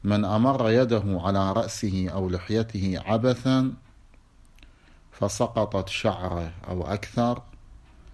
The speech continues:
فيلزمه التكفير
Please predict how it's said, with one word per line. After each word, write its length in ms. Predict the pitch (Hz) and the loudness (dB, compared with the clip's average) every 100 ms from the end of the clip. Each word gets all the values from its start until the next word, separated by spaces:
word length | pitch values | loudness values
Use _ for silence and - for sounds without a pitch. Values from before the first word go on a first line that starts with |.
| - - - | -20 -16 -4
فيلزمه 1000 | 92 92 87 104 110 107 101 104 104 104 | 0 0 0 2 2 2 0 0 -2 -4
التكفير 880 | 95 - 90 - - 107 117 123 | -8 -6 -6 -6 -4 0 2 2